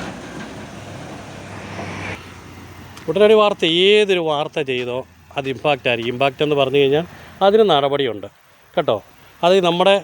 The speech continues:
ഉടനടി വാർത്തയ്ക്ക് മാത്രം ഒരു പ്രത്യേകതയാണ്. നിങ്ങൾക്കറിയാം, നമ്മുടെ YouTube-ലും അതുപോലെ WhatsApp ചാനലിലും വരുന്ന വാർത്ത ഏതിലും ആ വാർത്തയ്ക്ക് അടിയന്തര നടപടി ഉണ്ടാകുന്നുണ്ട് കേട്ടോ. പക്ഷേ ഇത്തരം പ്രഹസനങ്ങൾ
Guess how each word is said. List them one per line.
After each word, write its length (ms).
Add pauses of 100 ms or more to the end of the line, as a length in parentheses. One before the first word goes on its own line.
(280)
ഉടനടി 280
വാർത്തയ്ക്ക് 360
മാത്രം 260
ഒരു 140
പ്രത്യേകതയാണ്. 680
നിങ്ങൾക്കറിയാം, 420 (540)
നമ്മുടെ 340 (240)
YouTube-ലും 600 (120)
അതുപോലെ 340
WhatsApp 400
ചാനലിലും 360
വരുന്ന 280
വാർത്ത 260 (200)
ഏതിലും 300 (440)
ആ 40 (120)
വാർത്തയ്ക്ക് 440
അടിയന്തര 380
നടപടി 320
ഉണ്ടാകുന്നുണ്ട് 540 (380)
കേട്ടോ. 200 (280)
പക്ഷേ 220
ഇത്തരം 320
പ്രഹസനങ്ങൾ 640